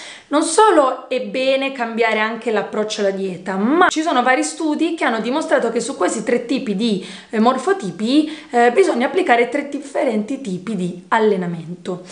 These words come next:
Io ho preparato un test che è gratuito e alla fine del test riceverete anche la risposta e potete capire da questo test che cosa siete. Eh, maggiori info ve le darò su Instagram, scrivetemi per fare questo test.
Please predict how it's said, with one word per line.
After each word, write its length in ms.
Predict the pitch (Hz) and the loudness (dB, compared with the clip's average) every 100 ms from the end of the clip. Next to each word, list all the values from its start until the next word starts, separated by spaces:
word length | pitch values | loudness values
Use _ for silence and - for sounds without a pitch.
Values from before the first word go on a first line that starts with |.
| - - - | -18 -18 2
Io 100 | 480 | 4
ho 60 | 494 | 4
preparato 420 | 330 277 247 240 | 4 4 4 2
un 200 | 208 202 | -4 -6
test 640 | 202 185 - - - 190 - | -6 -10 -10 -10 -10 -14 -2
che 340 | 247 226 233 | 2 4 4
è 60 | 185 | 2
gratuito 760 | 175 175 262 311 302 370 359 | -2 -2 0 2 6 6 6
e 280 | 254 220 214 | 4 2 2
alla 220 | 214 214 202 | 0 0 0
fine 180 | 247 | 0
del 200 | 247 247 | 2 2
test 320 | 254 262 269 302 | 2 -2 0 -2
riceverete 580 | 220 - 190 190 190 | -2 -4 -2 -2 -2
anche 180 | 185 185 | -4 -2
la 120 | 180 | -2
risposta 840 | 180 185 - - - - 285 359 349 - - - | -2 -4 -6 -10 -10 -2 2 2 0 -8 -16 -2
e 120 | 330 | 2
potete 360 | 339 370 302 254 | 4 2 2 2
capire 260 | 277 294 | 2 4
da 120 | 240 240 | 4 2
questo 240 | 311 359 | -2 0
test 480 | 339 277 - 320 320 | 0 0 -2 -4 2
che 180 | 381 381 | 2 2
cosa 320 | 208 190 208 | -4 -4 -4
siete. 540 | - - - 202 196 - - - - | -4 -6 -6 -6 -6 -8 -20 -8 0
Eh, 320 | 214 214 214 | 4 4 6
maggiori 540 | 320 254 240 254 226 | 4 6 4 4 2
info 240 | 196 - 220 | -4 -2 0
ve 100 | 220 | 2
le 120 | 208 | 2
darò 240 | 196 185 | 0 0
su 180 | 170 214 | -4 -2
Instagram, 680 | 175 - 214 202 202 208 220 | -4 -2 0 2 2 2 -2
scrivetemi 580 | 220 247 202 180 196 196 | -2 0 0 -2 -4 -2
per 120 | 196 | -4
fare 240 | - 180 | -4 -4
questo 240 | 180 175 196 | -4 -6 -6
test. 460 | 185 - - - | -8 -8 -10 -12